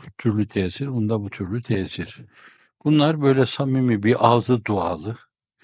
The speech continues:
veya duaların kabule karin olduğu Kabe karşısında Cenab-ı Hakk'a teveccüh, bir Ravza-i Tahire'de muvacehe karşısında halini Resulullah'a arz etmek suretiyle,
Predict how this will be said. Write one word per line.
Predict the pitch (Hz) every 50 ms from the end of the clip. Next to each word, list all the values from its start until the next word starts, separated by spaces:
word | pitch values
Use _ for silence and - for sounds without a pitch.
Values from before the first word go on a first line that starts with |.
| _ _ _ - - - 98
veya | 98 107 117 117 104
duaların | 113 110 113 113 110 107 110 110 110 143 143 135 120
kabule | - - - 107 110 113 107 107 101 -
karin | - - 110 98 107 110 101 98
olduğu | 92 82 78 73 69 90 104 110 113 - _ - -
Kabe | - 107 98 95 117 117
karşısında | - - 107 101 - - - 107 - - 110 101 98 104 127 151 - _ _ _ _ _ _ _ _ _ _ _ _ _ _ _ _ _ _ - - _ _
Cenab-ı | - 110 98 104 107 107 98 101
Hakk'a | 98 - - 120 110
teveccüh, | - - 104 92 90 85 82 76 - - 98 104 104 104 _ _ -
bir | 92 113 127 127 107
Ravza-i | 107 117 120 117 104 101 117 120 127 135 - _ _ -
Tahire'de | - 117 107 101 98 98 95 95 87 85 117 123
muvacehe | 123 120 110 110 117 117 117 104 104 101 120 135
karşısında | 120 - - 110 95 - - - 101 - - 95 95 101 123 139 _ _ - - - - _ _
halini | - - 117 120 127 127 120 113 123 135 127
Resulullah'a | 120 110 107 - - 117 107 104 104 107 104 104
arz | 101 95 90 101
etmek | 95 _ - 117 107 104
suretiyle, | - - 101 85 - _ - 87 92 98 92 85 92 104 120